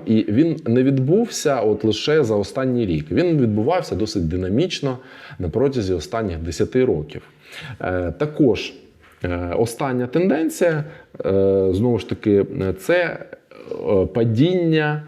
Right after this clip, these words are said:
святкування оцих от радянських свят. Е, за десять років тут теж ми бачимо досить серйозну динаміку. Наприклад, День Перемоги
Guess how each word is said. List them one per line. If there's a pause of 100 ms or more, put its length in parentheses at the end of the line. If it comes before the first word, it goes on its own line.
(140)
святкування
оцих
от
радянських
свят. (540)
Е,
за
десять
років
тут
теж
ми
бачимо
досить
серйозну
динаміку.
Наприклад,
День
Перемоги